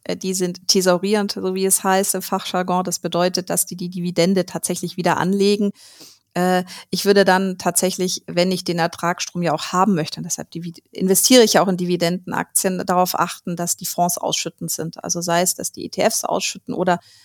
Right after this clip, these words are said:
vor allem, äh, da ist es besser, sich sogar an den aktiven Fonds, äh, zu halten, dass die aktiven Fonds auch, äh, Dividende ausschütten. Und da ist es komplett unterschiedlich. Entweder einmal im Jahr,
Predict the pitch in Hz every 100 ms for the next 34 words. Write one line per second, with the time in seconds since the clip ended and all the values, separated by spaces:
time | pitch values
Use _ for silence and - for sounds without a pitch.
0 | _ - - 180 185 165 180 170 165 185
1 | 180 - 170 175 170 - 170 165 170 165
2 | 143 - 185 180 - 180 180 165 170 -
3 | 175 170 170 - 175 _ _ _ - 185
4 | 175 - - - 175 175 - 170 175 -
5 | 160 - 151 160 180 175 170 160 165 151
6 | - - - 170 - 147 - _ - 190
7 | 202 277 247 - 226 196 185 196 208 180
8 | - 156 131 165 - 180 180 180 156 180
9 | 175 160 165 165 175 269